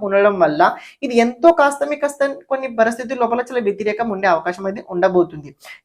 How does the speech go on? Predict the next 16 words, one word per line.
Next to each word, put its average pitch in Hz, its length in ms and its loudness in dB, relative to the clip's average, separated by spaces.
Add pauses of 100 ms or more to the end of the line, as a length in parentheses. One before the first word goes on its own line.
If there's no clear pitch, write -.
ఎందుకంటే 302 400 2
కాస్త 285 260 0
రాబోయే 208 260 4 (120)
ఈ - 100 -2
జనవరి 220 400 2
ఏదైతే 240 260 -2
ఉందో 202 220 -4
ఫస్ట్, 214 260 4 (460)
ఈ 285 60 0 (100)
సమయకాలం 294 400 2
లోపల 277 260 0
కాస్త 294 160 -4 (120)
అంత 226 200 -4 (680)
ఎంతో 247 320 2
అనుకూలంగా 277 420 0
అయితే 302 120 0